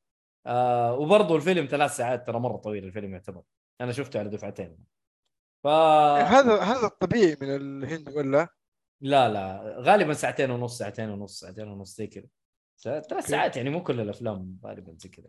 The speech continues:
Speaker 1: لكن
Speaker 2: الهندية، ما هي الأمريكية.
Speaker 1: هندية، أنا أتكلم، يس.
Speaker 2: إيه،
Speaker 1: غالبًا
Speaker 2: أتكلم
Speaker 1: ساعتين
Speaker 2: عن
Speaker 1: ونص.
Speaker 2: الهندية، يعني أحس المد حقهم ثلاث ساعات،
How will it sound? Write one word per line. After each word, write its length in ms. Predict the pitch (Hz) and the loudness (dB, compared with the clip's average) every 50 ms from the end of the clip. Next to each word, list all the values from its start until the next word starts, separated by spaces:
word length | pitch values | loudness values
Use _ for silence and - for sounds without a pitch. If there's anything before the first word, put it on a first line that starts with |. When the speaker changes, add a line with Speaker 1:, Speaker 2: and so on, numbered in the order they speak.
| _ _ - | _ _ 4
Speaker 1:
لكن 320 | - 202 220 - 190 247 | 6 8 8 8 6 4
Speaker 2:
الهندية، 520 | 269 - 196 196 190 185 165 147 131 98 - - | 4 4 4 2 0 -2 0 -2 -2 -2 2 4
ما 80 | 185 185 | 6 6
هي 80 | 190 | 8
الأمريكية. 800 | 180 170 170 165 156 151 - - - 175 160 139 127 123 117 - _ _ _ _ _ _ _ _ _ 135 | 6 6 2 0 -4 -6 -8 -10 -12 -10 -10 -10 -10 -12 -14 -18 _ _ _ _ _ _ _ _ _ -8
Speaker 1:
هندية، 400 | 143 156 151 196 247 233 165 139 | -6 -4 -2 -2 -2 0 0 -2
أنا 100 | 143 143 | -2 -4
أتكلم، 360 | 139 - 202 208 165 117 117 | -4 -4 -6 -4 -4 -6 -6
يس. 440 | 156 180 180 - - - - _ _ _ _ _ _ _ _ _ _ _ | -8 -10 -12 -14 -16 -16 -20 _ _ _ _ _ _ _ _ _ _ _
Speaker 2:
إيه، 100 | - - | 0 2
Speaker 1:
غالبًا 220 | 202 247 247 233 196 | 4 4 6 4 4
Speaker 2:
أتكلم 180 | - - 170 | 4 2 4
Speaker 1:
ساعتين 100 | 175 208 | 6 6
Speaker 2:
عن 120 | 208 165 180 | 6 6 2
Speaker 1:
ونص. 100 | 180 185 | 0 -2
Speaker 2:
الهندية، 300 | 185 - - 247 226 196 | -4 -4 2 4 6 6
يعني 180 | 180 175 180 | 6 4 2
أحس 400 | 175 165 202 226 214 - - - | -2 -2 -2 -2 -2 -4 -6 -4
المد 680 | 208 190 185 180 175 170 170 170 170 170 175 196 233 - - - | -4 -4 -4 -6 -6 -8 -8 -10 -12 -12 -4 -4 -4 -4 -4 0
حقهم 680 | - 196 208 208 214 277 302 320 330 311 302 294 302 - | 0 0 0 2 0 0 0 0 0 -4 -8 -14 -8 -4
ثلاث 180 | 285 277 285 - | -4 -4 -4 -6
ساعات، 380 | - 233 170 151 156 170 - | -8 -6 -4 -2 -2 -4 -4